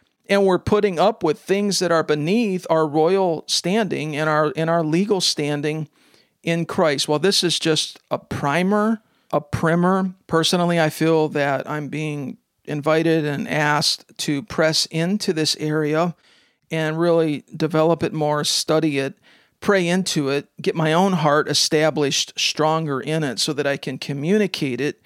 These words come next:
with more clarity and more authenticity and with even testimony of its effect. And boy, the same is for you.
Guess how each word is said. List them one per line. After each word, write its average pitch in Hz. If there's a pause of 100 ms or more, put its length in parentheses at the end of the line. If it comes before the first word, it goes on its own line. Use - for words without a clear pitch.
with 151
more 156
clarity 151
and 131
more 135
authenticity 143
and 143
with 147
even 143
testimony 147 (240)
of 156 (180)
its 147
effect. - (640)
And 180 (200)
boy, 170
the 160
same 196
is 170
for 190
you. 185